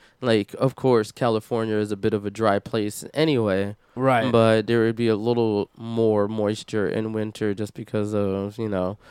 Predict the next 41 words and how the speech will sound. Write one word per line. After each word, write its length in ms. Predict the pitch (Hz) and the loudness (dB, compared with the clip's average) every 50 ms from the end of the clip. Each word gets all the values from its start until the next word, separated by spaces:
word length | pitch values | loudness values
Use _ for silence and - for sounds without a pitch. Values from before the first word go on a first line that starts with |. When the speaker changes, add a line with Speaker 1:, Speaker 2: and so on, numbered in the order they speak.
| - - _ - | -20 -20 _ -6
Speaker 1:
cold 340 | - - 123 113 113 110 107 | 2 4 6 6 6 6 4
air. 440 | 110 110 110 107 107 104 104 104 104 | 4 2 2 2 2 2 2 2 2
And 260 | 101 98 98 101 107 | 2 0 0 -2 -4
m-, 240 | 62 - 120 127 - _ - | -6 -6 -6 -6 -6 _ -8
here 380 | - 113 120 135 135 123 117 110 | -6 -2 2 4 4 6 4 4
in 140 | 104 110 | 2 0
Seattle, 760 | 107 - 120 120 120 131 147 151 139 120 110 107 107 110 120 | -4 -4 -2 2 2 4 6 6 6 6 4 4 4 4 2
it's 260 | - - 127 123 - | 2 2 0 -2 -2
cold 500 | - - - 123 117 110 110 107 107 107 | -4 -2 2 4 6 6 6 4 4 2
and, 320 | 113 107 98 95 101 104 107 _ _ _ - _ _ _ | 2 0 0 -2 -2 -6 -10 _ _ _ -20 _ _ _
you 140 | - 127 123 | -4 -2 0
know, 400 | 117 107 104 104 101 104 110 113 | 2 2 2 2 2 2 0 -2
the 220 | - - 117 117 107 | -4 -4 -4 -4 -2
morning 500 | 110 120 123 127 127 123 120 117 117 113 | -2 -2 2 2 4 4 2 0 -2 -4
dew 240 | 110 123 123 127 | -2 0 0 0
and 80 | 120 117 | 0 0
the 40 | 113 | 0
moisture 400 | 113 117 120 120 123 - - 127 | 0 0 0 0 0 -2 -4 -2
that 140 | 117 113 110 | 0 0 2
we 120 | 127 143 135 | 2 0 -2
have 280 | 127 110 101 104 104 | -2 -2 -2 -4 -4
here 440 | - 151 147 147 139 120 113 107 101 - 120 120 107 _ - | -2 -2 0 0 0 0 0 -2 -2 -4 -8 -12 -12 _ -2
come, 320 | - 123 113 104 117 113 | 0 2 2 2 0 -2
becomes 440 | 92 120 107 - 113 107 104 92 98 | -4 -6 -6 -4 -4 -4 -4 -6 -8
black 380 | 92 95 107 107 104 98 - 120 | -4 0 2 2 2 2 0 2
ice, 340 | 120 131 120 110 107 - | 2 2 2 0 -4 -6
and 100 | - 101 | -8 -6
you're 120 | 107 104 104 | -4 -4 -4
like, 160 | 95 85 - | -4 -6 -8
"Shit, 520 | - - - - - 120 143 151 - - _ _ _ _ _ _ _ _ _ _ _ _ _ - | -10 -14 -12 -8 -6 -4 -2 -4 -4 -6 _ _ _ _ _ _ _ _ _ _ _ _ _ -12
it's, 180 | - 113 107 104 | -10 -10 -8 -6
it's 240 | 101 - 120 117 98 | -4 -2 -4 -4 -4
barely 500 | 90 - 101 104 113 117 120 120 123 123 | -4 -2 0 2 4 4 4 4 4 2
above 340 | 120 110 104 127 127 135 - | 2 2 4 4 4 2 0
freezing. 480 | - - 151 156 170 165 127 113 101 101 | -2 -2 0 0 2 2 0 0 0 0
Why 160 | 92 95 104 | 0 2 0
is 140 | 110 110 120 | 0 0 -2
this 140 | 123 110 | -2 0
<laughs> 0 | |
happening?" 640 | 107 147 165 175 160 - - 143 127 104 101 101 107 | 2 4 4 4 2 2 0 0 0 0 -2 -4 -6
So 500 | - - 110 113 110 104 101 107 110 107 | -8 -4 0 0 2 2 2 0 -4 -8